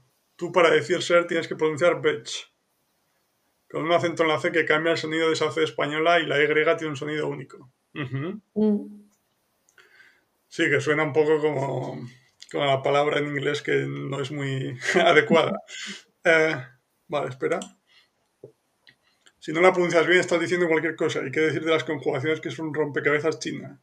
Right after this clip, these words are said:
Speaker 1: chino, por el que quiera aprenderla. <laughs> Sí, pero al final, quiero decir, si, si yo estoy escuchando, en este ejemplo, de los verbos que acaban en la C con tilde, bech, rozmawiać,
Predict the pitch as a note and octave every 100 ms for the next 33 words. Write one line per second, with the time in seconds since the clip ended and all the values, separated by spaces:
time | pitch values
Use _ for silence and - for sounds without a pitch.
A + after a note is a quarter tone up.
0 | _ - E3 B2+ C3 D#3 D#3 D3+ D#3 D3+
1 | D#3 D3+ C#3 C#3+ - - - - C#3 -
2 | - _ - - - - - C4+ - -
3 | A3 A3+ F3+ D#3 D#3 D#3+ F3+ F#3 F#3+ -
4 | - E3 E3+ E3 D#3+ B2 A#2+ A2 - _
5 | _ - - D#3 D3+ - D#3 C3 C3 D3
6 | E3 F#3 G3 F#3+ E3 - F3+ F#3 F3+ F#3+
7 | F#3+ F3+ D#3+ D3 - C3 _ _ _ _
8 | _ _ _ _ - - C#3 D3+ - D3
9 | E3 C3+ - - D3 D3 C#3 C#3 B2+ D#3
10 | D#3 C3+ - B2+ D3 D3+ D3+ D3 C#3 F3+
11 | D#3+ D#3+ D#3 D3+ C3+ F3+ D#3+ C3+ C#3 -
12 | _ C3+ D#3 D3 - - - _ _ _
13 | - _ _ D3 D3 C#3+ E3+ E3+ D#3 -
14 | - - -